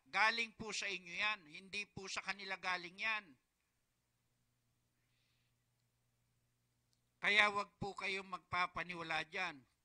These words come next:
Kung bigyan po kayo, tanggapin nyo. Kasi pera po ninyo yan. No? Pero yung sinasabi po natin na iboboto pa natin, wag na.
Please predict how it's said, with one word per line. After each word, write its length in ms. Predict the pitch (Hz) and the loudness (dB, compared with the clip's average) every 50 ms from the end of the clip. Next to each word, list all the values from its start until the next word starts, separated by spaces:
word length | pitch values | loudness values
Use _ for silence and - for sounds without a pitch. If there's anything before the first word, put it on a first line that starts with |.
| _ _ - | _ _ -2
Kung 320 | - 240 277 277 262 202 | 0 0 0 0 0 -2
bigyan 400 | 214 226 175 180 220 214 214 - | -4 -2 0 0 0 0 0 -2
po 160 | - 214 208 | -4 -4 -4
kayo, 320 | 185 - 196 208 202 214 208 | -2 0 0 0 0 0 -4
tanggapin 640 | - 175 170 180 160 165 160 - 180 156 151 170 196 | -4 -6 -6 -4 -4 -6 -6 -4 -6 -8 -6 -6 -6
nyo. 240 | 208 196 170 - _ - - _ - | -6 -6 -6 -8 _ -20 -20 _ -6
Kasi 240 | - 196 196 - 214 | -6 -4 -2 -2 -4
pera 400 | 208 - - 175 170 165 156 156 | -4 -2 -2 0 0 0 -2 -6
po 320 | 151 _ - 151 143 143 | -8 _ -10 -12 -12 -12
ninyo 300 | 143 143 135 127 127 127 127 | -12 -12 -14 -12 -10 -8 -4
yan. 300 | 135 151 160 160 151 139 113 92 _ _ _ _ _ _ _ _ _ _ _ _ _ _ _ _ - | -2 -2 -2 -2 -4 -6 -10 -18 _ _ _ _ _ _ _ _ _ _ _ _ _ _ _ _ -6
No? 160 | 131 147 170 190 214 220 _ _ _ _ _ _ _ _ _ _ _ _ _ _ _ _ _ _ _ _ | -2 -2 0 0 -2 -4 _ _ _ _ _ _ _ _ _ _ _ _ _ _ _ _ _ _ _ _
Pero 300 | - 196 240 233 233 247 | 4 8 8 8 8 6
yung 120 | 247 233 | 0 0
sinasabi 680 | - - 240 240 233 233 233 - 233 226 226 208 226 220 | 0 -2 0 2 2 2 2 2 2 2 2 0 -4 -6
po 180 | - 233 233 233 | -6 -8 -10 -4
natin 540 | 233 240 233 240 - - 170 160 160 165 170 _ _ _ _ _ _ _ - | 0 0 0 0 0 -4 -4 -4 -4 -6 -10 _ _ _ _ _ _ _ 0
na 380 | 190 196 196 190 185 180 170 147 - _ _ _ _ _ _ - | 4 6 6 6 6 4 0 -4 -8 _ _ _ _ _ _ -6
iboboto 600 | 190 190 185 226 220 190 220 226 226 220 - 220 - | -4 2 2 2 2 4 2 0 0 0 -2 -4 0
pa 160 | - 220 214 | 0 0 2
natin, 480 | 214 208 208 - - 190 180 175 185 | 2 0 0 0 -2 -4 -2 -4 -6
wag 160 | 208 226 220 214 247 | -10 -12 -12 -12 -12
na. 320 | 247 247 247 254 240 208 | -8 -6 -6 -6 -6 -8